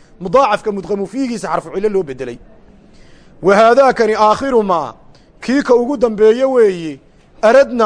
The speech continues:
aan doonnay imlaa'ahu yeedhintiisa, calaa haadihi tan dusheeda almuqaddimati ee muqaddimada ah. Waqad jaa'a wuu soo xaadiray.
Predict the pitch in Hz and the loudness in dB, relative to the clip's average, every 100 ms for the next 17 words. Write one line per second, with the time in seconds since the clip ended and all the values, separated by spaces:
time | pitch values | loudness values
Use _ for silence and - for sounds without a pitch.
0 | 214 220 214 226 254 247 214 240 254 208 | -2 -2 0 0 0 -4 -2 0 0 -2
1 | 208 214 214 262 247 202 170 - 120 - | -2 0 0 0 -10 -12 -14 -14 -16 -18
2 | - - - 208 214 202 262 262 214 214 | -20 -16 -4 -2 0 0 0 -2 -4 -6
3 | 247 240 170 220 202 208 254 202 202 190 | -6 -6 -8 -4 -4 -2 -4 -4 -6 -6
4 | 226 190 185 175 160 156 202 160 135 135 | -6 -6 -8 -6 -8 -8 -8 -6 -6 -10
5 | - _ - - - - _ - 170 185 | -14 _ -20 -20 -20 -20 _ -6 -4 0
6 | 220 147 233 254 214 240 - 233 - 165 | -2 2 2 4 2 2 0 0 2 0
7 | 147 131 | -2 -8